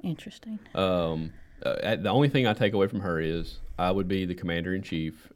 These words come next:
Speaker 2: and she even at the last debate, not this one, but the previous one, she tried to ask a question of what qualified the other candidates on stage to be commander-in-chief, and then
Speaker 1: Mm-hmm.
Speaker 2: she, she started with Elizabeth Warren, and she was gonna try to ask questions, and the
Speaker 1: Mm-hmm.
Speaker 2: moderator was like,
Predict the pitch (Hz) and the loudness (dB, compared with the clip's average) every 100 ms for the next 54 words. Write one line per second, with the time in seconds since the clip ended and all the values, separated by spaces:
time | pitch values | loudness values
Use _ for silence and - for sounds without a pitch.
0 | - 85 82 - 135 110 87 73 82 113 | -6 -4 -2 2 4 4 0 0 4 6
1 | 143 - 71 71 65 - 120 117 - 87 | 6 2 -4 -4 -4 -4 -2 -2 -2 -4
2 | 62 71 127 165 82 65 - 50 - - | -4 -6 -2 0 -2 -6 -8 -10 -12 -14
3 | - - - - - - 120 - 123 120 | -20 -20 -20 -20 -20 -8 -2 6 8 8
4 | - 104 123 - - 101 98 - 90 85 | 6 4 4 -2 2 4 2 0 -2 -2
5 | - 85 87 90 95 - 90 87 87 92 | -4 -2 -2 2 0 2 2 2 2 0
6 | 85 82 92 98 - 90 80 - - 85 | 0 0 0 -2 -2 -4 -2 -6 -6 -8
7 | - 85 76 - 80 - 87 85 80 73 | -4 -4 -4 -6 -8 -6 -6 -4 -4 -6
8 | - 101 - 90 180 - 92 87 - 90 | -4 -4 -2 -2 -2 0 -2 -2 -4 -4
9 | 101 101 95 87 92 90 82 92 98 80 | -2 0 -2 -2 -4 -4 -6 -4 -4 -4
10 | - 90 90 82 82 80 - 104 87 82 | -6 -4 -4 -2 0 0 0 0 0 -2
11 | 90 90 98 87 82 82 73 | 2 4 4 4 0 -2 -4